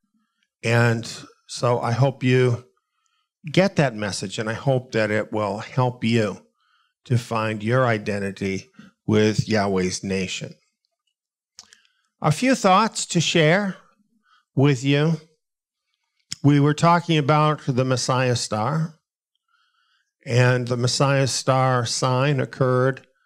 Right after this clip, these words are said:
as the light of renewed Israel. That's what we're talking about. Renewed Israel.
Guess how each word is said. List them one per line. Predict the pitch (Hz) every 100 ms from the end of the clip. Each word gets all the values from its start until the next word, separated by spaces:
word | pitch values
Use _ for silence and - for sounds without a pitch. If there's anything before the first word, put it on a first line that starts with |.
| _ _ _ _ _ _ _
as | 139 175 208 214 170
the | - 131
light | 139 160 190 185 151 -
of | 135 139 120
renewed | 120 117 120 135 143 147 139 127
Israel. | 131 113 104 80 76 _ _ _ _ _ _ _
That's | - 185 -
what | 196 123
we're | 143 127
talking | - 151 165 143 98
about. | 82 87 82 - _ _ _ _ _ _ _
Renewed | 113 123 131 127 143 180 147 120 117 - - _
Israel. | - 135 127 120 87 - -